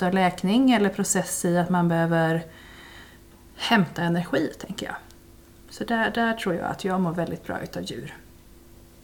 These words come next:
Jag upplever ju att jag har en familj som också tycker väldigt mycket om djur, och det är viktigt. Eh, min äldsta son är ju den mesta djurälskaren jag känner. Eh, medans min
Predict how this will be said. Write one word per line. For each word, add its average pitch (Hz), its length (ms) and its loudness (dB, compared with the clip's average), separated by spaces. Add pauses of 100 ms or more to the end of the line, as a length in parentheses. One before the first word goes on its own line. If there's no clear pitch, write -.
(180)
Jag 202 220 2
upplever 180 240 4
ju 180 40 6
att 175 100 0
jag 185 80 2
har 170 120 4
en 156 80 0
familj 202 500 6
som 185 300 4
också 165 260 -2
tycker 233 240 0
väldigt 196 300 4
mycket 170 200 2
om 233 260 4
djur, 202 260 6
och 208 60 2
det 196 100 2
är 196 40 4
viktigt. 226 540 2 (560)
Eh, 180 460 2
min 202 160 2
äldsta 202 340 0
son 190 420 4
är 185 160 2
ju 165 420 2 (280)
den 185 540 -2 (200)
mesta 196 400 0
djurälskaren 175 800 2
jag 165 140 4
känner. 170 480 2 (580)
Eh, 185 280 6
medans 196 320 4
min 190 300 4